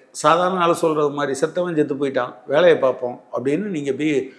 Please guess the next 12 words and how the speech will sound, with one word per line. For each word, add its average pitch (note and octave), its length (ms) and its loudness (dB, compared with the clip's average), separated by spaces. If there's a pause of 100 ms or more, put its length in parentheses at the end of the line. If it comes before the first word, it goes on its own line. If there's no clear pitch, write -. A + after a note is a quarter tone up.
(200)
உ-, D3 320 2
உத்தரப்பிரதேசத்துக்கு E3+ 680 2
போயிருந்தா B2 320 -2
பரவாயில்ல, G2 340 -2
பீகாருக்கு F3 340 -2
ஏன் C3 240 -6
போனீங்க? A2+ 220 -20 (1700)
நீங்க G3+ 180 6
அதுக்கு G#3+ 220 10
பதில் B3 240 4
சொல்லணும். B2+ 320 -2
நீங்க G3 540 4